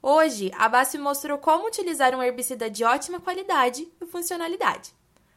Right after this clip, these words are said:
Agora, eu te convido a fazer esse conhecimento chegar ao máximo de pessoas, para que o nosso setor seja cada vez mais rico.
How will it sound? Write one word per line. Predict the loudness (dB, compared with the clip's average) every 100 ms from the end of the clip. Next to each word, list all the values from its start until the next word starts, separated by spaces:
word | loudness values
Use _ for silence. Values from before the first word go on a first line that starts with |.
| _
Agora, | -4 -2 2 2 2 -4 _ -6
eu | -4
te | -4
convido | -4 -2 0
a | -2
fazer | -2 -4 -4
esse | -6 -6
conhecimento | -4 -4 -4 -4 -2 -2 -2 -6
chegar | -6 -2 0 2
ao | 2
máximo | 0 -2 -4 -8
de | -8
pessoas, | -6 -4 -6 -8 -12 -16 _ _ _ _
para | -2 -2
que | 0
o |
nosso | 0 0 -2
setor | -4 -2 0 2 0 -8
seja | -10 -2 0 0
cada | 0 0 2
vez | 2 0
mais | -2 -4
rico. | -4 -8 -10 -18